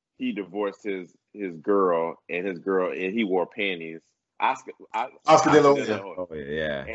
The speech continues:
Speaker 1: And, you know, he thought he was safe, you know, but, you know, as soon as the divorce came, he was like, "You panty wearing mother," you know
Speaker 3: No,
Speaker 1: what I'm
Speaker 3: that's
Speaker 1: saying?
Speaker 3: not,
Speaker 2: Pictures. He had a
Speaker 3: that's
Speaker 2: pink,
Speaker 3: why a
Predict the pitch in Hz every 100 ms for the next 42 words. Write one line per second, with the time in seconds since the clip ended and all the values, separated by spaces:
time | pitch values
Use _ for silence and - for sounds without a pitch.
0 | 117 117 151 147 143 247 254 220 196 151
1 | - 190 107 _ _ _ 120 131 135 117
2 | 110 - _ _ _ _ _ - - -
3 | 104 110 110 - 139 120 113 120 139 135
4 | - 123 120 120 104 107 101 - _ -
5 | 214 180 - - 185 170 160 147 175 165
6 | 160 160 170 170 147 139 _ _ _ _
7 | _ - 175 196 220 208 - - - 262
8 | 349 - - _ 113 - _ _ 220 254
9 | 208 247 247 -